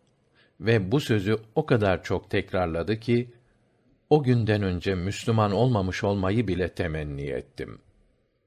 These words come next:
Müslim'in değişik bir rivayeti şöyledir. Rasulullah sallallahu aleyhi ve sellem,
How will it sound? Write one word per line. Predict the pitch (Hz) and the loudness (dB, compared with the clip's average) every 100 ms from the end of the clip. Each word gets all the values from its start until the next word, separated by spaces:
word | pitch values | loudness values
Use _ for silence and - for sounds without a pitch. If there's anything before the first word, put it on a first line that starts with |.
| _ _ _ _ _ _ _ _ _ - | _ _ _ _ _ _ _ _ _ -6
Müslim'in | 123 135 - 156 160 135 | 2 2 2 0 2 2
değişik | 104 101 - 104 - | 2 0 -2 -4 -2
bir | 104 92 | -4 0
rivayeti | 98 98 95 95 113 | 2 2 2 0 -2
şöyledir. | - 98 80 69 67 65 - _ _ _ _ _ _ _ _ 71 | -4 -2 -2 -4 -6 -10 -12 _ _ _ _ _ _ _ _ -2
Rasulullah | 113 113 131 123 123 131 127 - _ _ _ _ | -2 0 2 2 2 2 0 -6 _ _ _ _
sallallahu | - - 98 98 98 101 117 98 85 | -10 -2 0 0 0 2 2 2 0
aleyhi | 85 95 95 85 | 0 0 0 -2
ve | 78 | -4
sellem, | - 90 80 95 120 | -2 -2 0 0 -2